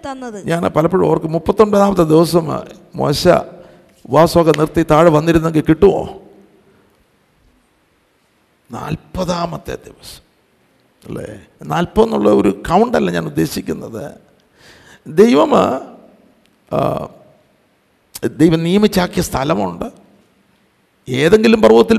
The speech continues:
Speaker 2: പോയാൽ ഒക്കത്തില്ല, ദൈവത്തിൻ്റെ പർവ്വതത്തിൽ തന്നെ ചെല്ലണം, അല്ലേ? നീ അവിടെ ഇവിടെ ഓടിയാലൊന്നും ഇത് കിട്ടുകയല്ല. ഓക്കെ, അനുഗ്രഹം, അനുഗ്രഹം എന്ന് പറഞ്ഞുകൊണ്ട് കാണിക്കുന്ന പരിപാടിയാണ്. അവിടെ ഒന്നും ഇത്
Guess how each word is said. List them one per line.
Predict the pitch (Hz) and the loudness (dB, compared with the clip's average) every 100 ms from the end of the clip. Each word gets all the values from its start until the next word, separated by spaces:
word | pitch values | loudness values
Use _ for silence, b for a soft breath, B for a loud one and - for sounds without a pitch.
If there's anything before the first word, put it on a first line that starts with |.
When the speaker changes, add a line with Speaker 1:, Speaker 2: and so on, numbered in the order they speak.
| 202 | 2
Speaker 2:
പോയാൽ | 196 208 | 0 2
ഒക്കത്തില്ല, | - 196 - - - - - 147 | 0 -2 -2 -4 -4 -8 -10 -8
ദൈവത്തിൻ്റെ | 143 147 - 160 | -6 -2 0 2
പർവ്വതത്തിൽ | 165 170 - 82 | 4 2 0 -4
തന്നെ | 90 98 - | -4 -2 -6
ചെല്ലണം, | - - - _ _ _ _ _ _ _ _ _ _ _ | -8 -12 -20 _ _ _ _ _ _ _ _ _ _ _
അല്ലേ? | 120 120 135 | -6 -4 -2
നീ | 147 | 0
അവിടെ | 180 208 247 | 4 6 6
ഇവിടെ | 233 233 226 | 6 6 6
ഓടിയാലൊന്നും | 240 240 233 226 | 6 4 4 2
ഇത് | 226 | 0
കിട്ടുകയല്ല. | 226 214 - - - - _ _ _ _ _ _ _ _ _ _ _ _ _ _ _ | 0 -2 -4 -12 -16 -20 _ _ _ _ _ _ _ _ _ _ _ _ _ _ _
ഓക്കെ, | - 170 - b b 143 | -12 -12 -12 b b -6
അനുഗ്രഹം, | 151 160 156 151 | 0 2 2 2
അനുഗ്രഹം | 151 160 160 | 0 0 0
എന്ന് | 165 | 0
പറഞ്ഞുകൊണ്ട് | 156 165 170 151 - - - | -2 0 -2 -2 -4 -8 -6
കാണിക്കുന്ന | 143 170 170 165 | -4 -2 -2 0
പരിപാടിയാണ്. | 160 180 139 135 | 2 2 2 -4
അവിടെ | 220 | -4
ഒന്നും | 254 240 | -4 -6
ഇത് | 220 | -4